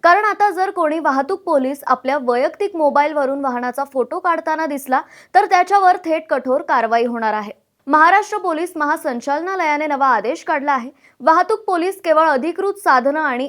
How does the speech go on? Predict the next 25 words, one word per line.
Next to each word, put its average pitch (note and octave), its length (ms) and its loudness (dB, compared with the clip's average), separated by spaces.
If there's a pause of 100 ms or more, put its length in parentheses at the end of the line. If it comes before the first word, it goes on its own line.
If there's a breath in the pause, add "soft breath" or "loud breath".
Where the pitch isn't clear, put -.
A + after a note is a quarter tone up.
ॲप्स C4+ 340 0
वापरूनच D4 580 -2
नियम C#4 440 -6
तोडणाऱ्या C#4 460 -2
वाहन B3+ 300 -2
चालकांची D4+ 560 -4
माहिती C#4 360 -6
काढू A#3+ 260 -2
शकतात. A3 360 -6 (500 loud breath)
पण G#4 140 4
काही F#4+ 300 2
वाहतूक G4+ 420 2
पोलीस F4 440 -4
थेट E4+ 240 -2
आपल्या C4 300 2
मोबाईलमध्ये C4 680 -2
फोटो A#3 340 0
काढतात G3+ 360 -6 (340 loud breath)
आणि E4+ 160 4
हे F4 200 0
आता F#4 240 4
पूर्णपणे E4 580 -4
बेकायदेशीर C4+ 680 -2
ठरणार A#3 360 -4
आहे. A3 180 -6